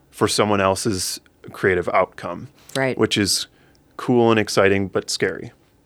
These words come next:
Speaker 2: Absolutely.
Speaker 1: A little bit.
Speaker 2: Yeah.
Speaker 1: Yeah. But for the most part, I'm, I'm really jazzed up about that. And
Speaker 2: Oh,
Speaker 1: I,
Speaker 2: yeah.
Speaker 1: I, I
Speaker 2: What potential can happen and, like, set the stage to make it happen. And then,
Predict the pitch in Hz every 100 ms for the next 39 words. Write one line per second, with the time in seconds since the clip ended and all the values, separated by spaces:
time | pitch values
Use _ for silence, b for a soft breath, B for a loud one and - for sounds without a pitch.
0 | _ - 151 135 - 117 95 90 - -
1 | _ - 147 113 - _ _ _ _ _
2 | - 123 110 104 87 _ _ _ _ _
3 | - 113 - - 127 117 131 - 120 101
4 | 98 104 110 98 98 95 98 95 95 92
5 | 92 B B - 104 95 90 - 92 95
6 | 90 90 87 90 92 95 98 233 95 131
7 | 160 240 135 98 101 - 98 101 180 -
8 | 120 - 151 175 185 190 185 185 - 131
9 | 160 175 180 180 180 175 170 135 123 131
10 | B B - 131 - - 160 170 156 -
11 | 151 165 170 165 - 151 131 156 175 175
12 | 156 160 160 156 156 139 123 127 123